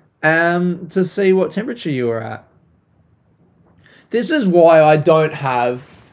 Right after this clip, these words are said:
a lot of fucking patience for any of these, like, you know, heavy-handed measures before you go into places. It's just like, everywhere does different shit.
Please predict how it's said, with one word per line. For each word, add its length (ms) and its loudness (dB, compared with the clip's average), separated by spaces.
a 120 4
lot 300 6
of 200 4
fucking 640 0
patience 1040 -4
for 720 2
any 360 2
of 180 2
these, 420 4
like, 540 2
you 160 -4
know, 180 -2
heavy-handed 800 0
measures 920 -4
before 340 0
you 100 4
go 160 2
into 140 0
places. 520 0
It's 200 -8
just 200 -4
like, 360 2
everywhere 540 4
does 260 4
different 380 0
shit. 460 0